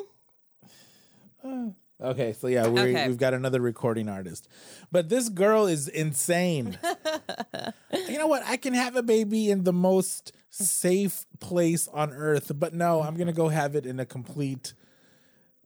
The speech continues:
Speaker 1: not safe place.
Speaker 2: Yeah. I am very, that's my big question for her is
Speaker 1: Why?
Speaker 2: I mean, I do understand. I mean, her whole answer is, "I want him to be there for the birth."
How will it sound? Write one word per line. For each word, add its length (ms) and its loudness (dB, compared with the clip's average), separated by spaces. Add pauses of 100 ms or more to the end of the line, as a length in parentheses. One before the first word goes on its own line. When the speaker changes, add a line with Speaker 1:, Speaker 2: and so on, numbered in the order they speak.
(420)
Speaker 1:
not 400 -2
safe 400 -2
place. 640 -6
Speaker 2:
Yeah. 120 -16 (680)
I 80 0
am 220 -2
very, 340 0 (300)
that's 300 -2
my 140 2
big 260 -8
question 440 -10
for 200 -14
her 320 -14 (340)
is 320 -2 (240)
Speaker 1:
Why? 500 0 (220)
Speaker 2:
I 100 2
mean, 180 -4
I 100 -2
do 180 -4
understand. 460 -2
I 80 -2
mean, 140 -2
her 180 0
whole 180 2
answer 380 0
is, 160 -2
"I 140 0
want 280 0
him 180 -2
to 120 -6
be 160 -2
there 240 2
for 160 -4
the 100 -2
birth." 380 -8